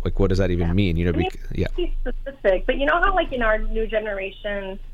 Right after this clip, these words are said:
Speaker 2: we're trying to, like, kind of uplift the kid. You know, when, they, what, what did they say? Like, first thing in the morning, you say, like, you wanna tell them that mantra of, like, "I am great, I am, you know,
Speaker 1: Mm-hmm.
Speaker 2: smart,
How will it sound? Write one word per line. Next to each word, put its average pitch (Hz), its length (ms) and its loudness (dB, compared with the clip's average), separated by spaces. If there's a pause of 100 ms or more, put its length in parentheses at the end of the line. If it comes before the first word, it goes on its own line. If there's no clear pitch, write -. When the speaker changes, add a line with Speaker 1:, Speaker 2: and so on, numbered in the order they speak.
(180)
Speaker 2:
we're 208 160 -4
trying 208 300 0
to, 202 120 2
like, 185 360 -2
kind 196 160 0
of 185 100 -2
uplift 190 400 -2
the 185 80 -4
kid. - 240 -2
You 233 80 4
know, 262 140 4
when, 254 160 2
they, 220 140 -2
what, 214 180 0
what 220 80 -6
did 233 100 0
they 240 220 -4
say? 220 160 0
Like, 196 260 -2
first 190 200 -4
thing 208 140 -4
in 196 60 -2
the 196 60 -2
morning, 190 340 -2
you 180 180 -6
say, 175 380 -2 (260)
like, 190 100 2
you 208 100 4
wanna 202 180 4 (100)
tell 185 200 2
them 180 340 -2 (240)
that 202 160 2
mantra 190 440 -2
of, 175 60 -8
like, 170 240 -6
"I 196 120 2
am 214 180 -4
great, 214 380 -2
I 202 140 -6
am, 202 180 -4
you 196 80 -6
know, 180 320 -4
Speaker 1:
Mm-hmm. 180 240 -2
Speaker 2:
smart, 196 260 0